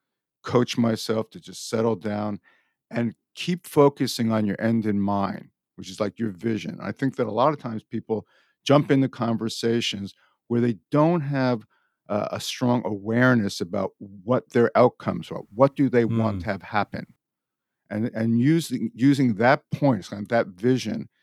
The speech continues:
Speaker 1: it's like, uh, in, in cybernetics, you have a point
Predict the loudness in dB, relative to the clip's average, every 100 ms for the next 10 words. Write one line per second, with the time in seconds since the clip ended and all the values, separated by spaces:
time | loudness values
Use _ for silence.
0 | _ _ _ -2 -2 -2 -2 -2 -4 _
1 | _ _ _ -6 -4 -2 -2 -2 2 4
2 | 4 4 2 2 -2 0 -2 -2 _ 0
3 | 4 4